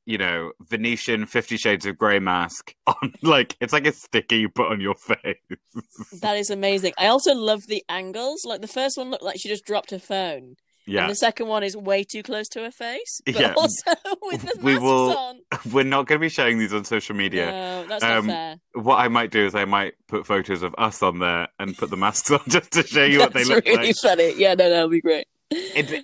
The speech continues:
Speaker 1: like, it's
Speaker 2: Oh.
Speaker 1: no, this is no Clark Kent disguise, is
Speaker 2: No.
Speaker 1: it? Like,
Speaker 2: Def-
Speaker 1: if he can get away with glasses, <laughs> this is not the same.
Speaker 2: No.
Speaker 1: It's just insane. And I don't get it because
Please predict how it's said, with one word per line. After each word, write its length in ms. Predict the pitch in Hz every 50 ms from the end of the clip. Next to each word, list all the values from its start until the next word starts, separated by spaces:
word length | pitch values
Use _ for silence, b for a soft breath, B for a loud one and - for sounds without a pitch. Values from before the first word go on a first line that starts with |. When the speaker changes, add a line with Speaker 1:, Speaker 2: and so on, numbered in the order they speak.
| _ - 196
Speaker 1:
like, 320 | 208 220 240 - 285 285
it's 200 | 233 226 190 175
Speaker 2:
Oh. 40 | -
Speaker 1:
no, 300 | 165 160 156 151 147 120
this 240 | 113 - 156 - -
is 100 | 151 143
no 200 | 151 147 143 131
Clark 360 | - - 131 117 107 101 -
Kent 320 | - - 110 92 90 80 - _ _ _ _
disguise, 640 | - 92 - - - 87 73 - - 85 - - -
is 140 | - 101 -
Speaker 2:
No. 160 | 170 147 110 - - _ _ _ _ - 98
Speaker 1:
it? 400 | 98 90 85 78 73 73 78 - _
Like, 300 | 95 101 107 110 98 - - - - _
Speaker 2:
Def- 100 | B B B B B B
Speaker 1:
if 140 | 135 139 -
he 120 | 185 185 -
can 100 | 185 165
get 120 | 160 151
away 160 | 143 139 127
with 160 | 123 110 101
glasses, 680 | - 127 120 117 113 - - 92 82 80 80 82 - - - _
<laughs> 120 | _ _
this 400 | 110 107 104 120 131 - - -
is 180 | 233 233 - 208
not 320 | 190 196 170 180 - -
the 140 | - 151 147
same. 640 | - - - 170 160 - 156 147 131 120 117 143 180 208
Speaker 2:
No. 340 | 190 170 170 151 139 - 160 - -
Speaker 1:
It's 280 | 131 135 127 110 - -
just 260 | - 151 139 - -
insane. 420 | - 123 113 - 120 101 90 73
And 120 | 113 127 135
I 100 | 139 127
don't 320 | - 151 151 143 - -
get 160 | - 104 95
it 140 | 87 78 - _ -
because 520 | 117 - - 127 120 120 110 - -